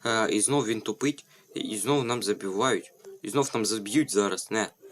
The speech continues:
Ні-ні-ні-ні-ні. Так. Я побіг. Так. Давайте ще одну паличку. Одну паличку.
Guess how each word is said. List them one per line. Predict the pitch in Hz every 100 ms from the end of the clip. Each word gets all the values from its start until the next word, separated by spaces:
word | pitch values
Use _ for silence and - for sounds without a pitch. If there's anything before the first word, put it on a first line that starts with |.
| - - - -
Ні-ні-ні-ні-ні. | 113 120 131 131 135 135 120 - - -
Так. | 113 127 - - - - - _ _ - - - - 117
Я | 113
побіг. | 110 107 139 139 - - - - - - _ _ _ -
Так. | 113 107 104 110 131 139 - - -
Давайте | 113 117 117 107
ще | - 123 107
одну | 87 110 120
паличку. | - 110 101 - -
Одну | 120 139
паличку. | 123 104 - -